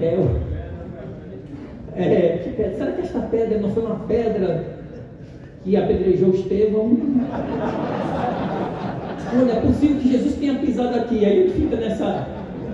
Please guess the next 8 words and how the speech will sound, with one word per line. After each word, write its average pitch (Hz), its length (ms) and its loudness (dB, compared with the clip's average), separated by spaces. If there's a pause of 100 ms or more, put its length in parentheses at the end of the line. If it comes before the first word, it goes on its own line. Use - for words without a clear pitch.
(680)
ingenuidade 233 760 2
do 196 240 2
turista. 233 300 0 (100)
Tudo 285 480 0
tem 220 80 -4
um 202 240 -4
grande 196 300 2
significado. - 580 -8